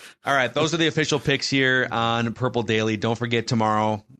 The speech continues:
as always, Vikings Vent Line, the most fan-friendly and interactive show in all of Minnesota sports, goes live on the Purple Daily YouTube channel right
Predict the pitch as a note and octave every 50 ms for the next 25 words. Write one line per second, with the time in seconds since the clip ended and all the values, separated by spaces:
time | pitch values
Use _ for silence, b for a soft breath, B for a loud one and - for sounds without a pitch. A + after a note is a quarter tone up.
0 | _ - G#2+ A2 A2+ G#2+ A#2+ G#2+ G#2+ G2+ G2+ G2 G2 F#2 F2+ F#2+ A2 A2+ - A#2+
1 | A#2+ G2 F2 G2+ A2 G#2+ F#2+ G#2 G2+ G2 F#2+ F#2+ F#2+ F2+ F#2+ A#2 A#2+ A#2+ A#2 A#2
2 | G#2+ - - - A#2 A2+ A#2 A#2+ A#2+ - - A#2 A#2 A#2+ A#2+ A2+ G2+ F#2 F#2+ G2
3 | G#2+ A2 A2 A2 A2 G#2+ - A2+ G2 - - A2+ G#2+ G2+ F#2 E2 E2 F2 G2+ G#2+
4 | G#2 F2+ G2 G2+ G#2 G2+ - A2+ G#2+ G#2 G2+ - - F#2 F2 F2 E2+ - - -
5 | _ _ _ _ - A#2 A#2+ A#2+ A2 A2 A2 A2 A2+ A2+ F#2+ G2+ F#2 F#2 - -
6 | - A2+ - A2+ A#2+ A#2 A#2 A#2 A2 A2+ A2 - A#2+ A2 G#2 A#2+ A2+ G#2+ G2+ F#2
7 | F#2 G2 G#2+ A2+ B2+ C#3+ C#3 -